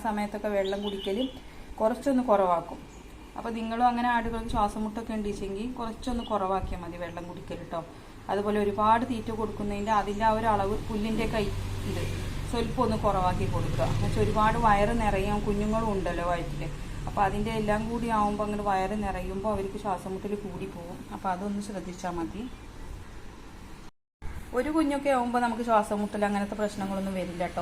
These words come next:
ഒന്നിൽ കൂടുതൽ കുഞ്ഞുങ്ങൾ അതുപോലെ അത്യാവശ്യം കൈയും കാലൊക്കെ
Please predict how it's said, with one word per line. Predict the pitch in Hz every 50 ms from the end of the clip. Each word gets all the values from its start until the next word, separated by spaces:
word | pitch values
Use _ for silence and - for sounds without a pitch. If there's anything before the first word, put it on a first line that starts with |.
| 175
ഒന്നിൽ | 180 202 220 233 233 -
കൂടുതൽ | 220 208 208 208 220 220 240 240 262 -
കുഞ്ഞുങ്ങൾ | 240 214 214 214 214 214 214 214 233 254 - - - - - - - - - - -
അതുപോലെ | 190 208 202 202 208 208 214 214 214
അത്യാവശ്യം | 208 - 214 202 202 - 220 214 214
കൈയും | 214 208 214 214 214 214
കാലൊക്കെ | 208 208 214 214 - 220